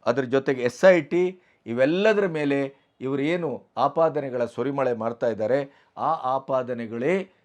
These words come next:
ಹೆಚ್ಚು ಪವರ್‌ಫುಲ್ ಆಗಿ, ಅದು ಗಟ್ಟಿಯಾಗಿ,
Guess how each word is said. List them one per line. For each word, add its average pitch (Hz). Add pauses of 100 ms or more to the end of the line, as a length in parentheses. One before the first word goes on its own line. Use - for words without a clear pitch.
(140)
ಹೆಚ್ಚು 147 (340)
ಪವರ್‌ಫುಲ್ 185
ಆಗಿ, 135 (380)
ಅದು 135
ಗಟ್ಟಿಯಾಗಿ, 139